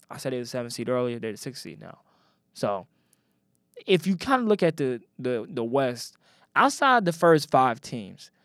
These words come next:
'cause we could, we could have said the Mavericks was, was a top team in the West, but like I said, they have fallen off to the seventh seed. You have the Lakers at number one. You have the, the Nuggets at number two. You have the Clippers at number three.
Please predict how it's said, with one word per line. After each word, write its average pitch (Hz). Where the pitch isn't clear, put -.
'cause 160
we 185
could, 180
we 208
could 247
have 185
said 190
the 147
Mavericks 139
was, 131
was 131
a -
top 143
team 135
in 123
the 117
West, 123
but 135
like 123
I 123
said, 110
they 117
have 131
fallen 123
off 117
to -
the 123
seventh 110
seed. -
You 160
have 139
the 123
Lakers 180
at 160
number 127
one. 107
You 117
have 117
the, 131
the -
Nuggets 147
at 131
number 110
two. 101
You 113
have 120
the 123
Clippers 185
at 170
number 139
three. 127